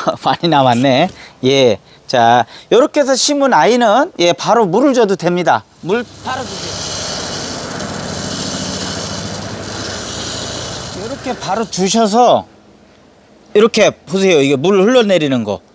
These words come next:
예. 이렇게 배수가 잘 되도록, 예, 심으면 돼요.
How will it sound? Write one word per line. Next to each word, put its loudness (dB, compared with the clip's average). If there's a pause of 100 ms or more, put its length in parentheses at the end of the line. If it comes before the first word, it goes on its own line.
(360)
예. 2 (400)
이렇게 2
배수가 2
잘 -2
되도록, 2 (360)
예, -4 (300)
심으면 -12
돼요. -14